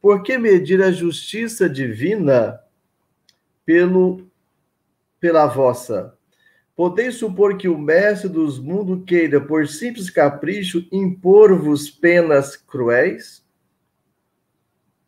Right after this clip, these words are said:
Nada se faz sem um objetivo inteligente, e seja o que for que aconteça,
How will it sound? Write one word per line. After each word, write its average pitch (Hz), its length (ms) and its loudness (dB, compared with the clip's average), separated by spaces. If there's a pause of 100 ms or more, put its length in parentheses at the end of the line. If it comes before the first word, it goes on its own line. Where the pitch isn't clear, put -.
(540)
Nada 196 880 2
se 208 260 -12
faz 151 540 0
sem 165 400 -8
um 165 120 -6
objetivo 156 840 -8
inteligente, 160 1000 -4
e 156 120 -10
seja 156 420 -2
o 143 60 -8
que 143 180 -8
for 196 420 0
que 208 120 -4
aconteça, 180 880 -2